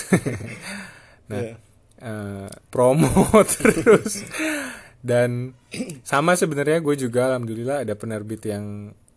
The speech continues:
Speaker 1: nawarin gue bikin buku dan akhirnya gue iyain. Tapi p-, penerbit gue dan Alfi berbeda.
Speaker 2: Mm-mm. Oke, dari
Speaker 1: Just
Speaker 2: pa-,
Speaker 1: info.
Speaker 2: hmm.
Speaker 1: Dan, oh ya, dan podcast ini kita mau ngomongin soal buku kita
Speaker 2: Hmm.
Speaker 1: dan mungkin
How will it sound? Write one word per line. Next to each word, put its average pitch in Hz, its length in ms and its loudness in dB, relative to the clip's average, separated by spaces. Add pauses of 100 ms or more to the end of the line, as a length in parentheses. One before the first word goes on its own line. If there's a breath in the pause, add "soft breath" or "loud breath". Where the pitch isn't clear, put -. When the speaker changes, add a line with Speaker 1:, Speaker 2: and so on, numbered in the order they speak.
(200)
Speaker 1:
nawarin 107 420 -4
gue 104 140 -4
bikin 107 260 -8
buku 104 320 -6
dan 113 160 -6
akhirnya 107 560 -12 (920)
gue 107 220 -2
iyain. 101 540 -6 (380 soft breath)
Tapi 196 260 -4
p-, - 300 -14
penerbit 131 400 -4
gue 123 180 2
dan 147 140 -2
Alfi 120 240 -6
berbeda. 101 640 -8 (140)
Speaker 2:
Mm-mm. - 420 -20
Oke, 127 240 -8 (120)
dari 131 140 -6
Speaker 1:
Just 123 120 -2 (100)
Speaker 2:
pa-, 135 100 -14
Speaker 1:
info. 107 460 -6
Speaker 2:
hmm. 117 80 -18 (240 loud breath)
Speaker 1:
Dan, 127 160 0 (100)
oh 147 160 4
ya, 127 200 6
dan 127 180 2
podcast 135 340 0
ini 147 140 -6
kita 160 180 -2
mau 151 160 0
ngomongin 117 300 -4
soal 107 220 -4
buku 107 260 -8
kita 117 580 0
Speaker 2:
Hmm. 117 60 -4
Speaker 1:
dan 101 160 -4
mungkin 104 400 -10